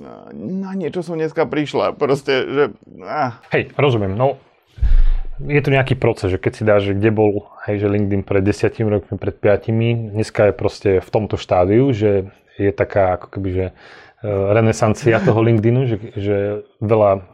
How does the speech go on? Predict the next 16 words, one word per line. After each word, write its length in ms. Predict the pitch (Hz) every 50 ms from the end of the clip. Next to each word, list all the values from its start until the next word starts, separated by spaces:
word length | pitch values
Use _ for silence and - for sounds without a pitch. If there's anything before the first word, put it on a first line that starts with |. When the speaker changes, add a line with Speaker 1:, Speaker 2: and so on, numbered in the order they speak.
| - 110 98 95 90
Speaker 2:
Facebookových 720 | - - 107 98 98 98 98 - 110 101 101 101 - -
ľudí 300 | 117 104 101 101 101 101
začína 540 | 98 123 131 113 101 - - - 104 95 87
potom 240 | - 117 - 104 92
pokukovať. 560 | - 104 - - 101 - - 107 107 107 110
E, 40 | - - - - - - - - _ - 104 104 101 95 95 95 95 95 90
hej, 120 | 98 98 95 95
veľa 320 | 101 95 101 98 101 98
sa 160 | - - 98
robí 80 | 92 92
školení, 560 | - - - 107 107 104 101 101 101 101 98
veľa 200 | 95 95 95 92
sa 120 | - -
tomu 400 | 98 - - 101 98 98 98 95 - - - _ -
venuje, 500 | 98 92 101 101 107 110 120 131 139 139
ale 320 | - 110 101 95 98 98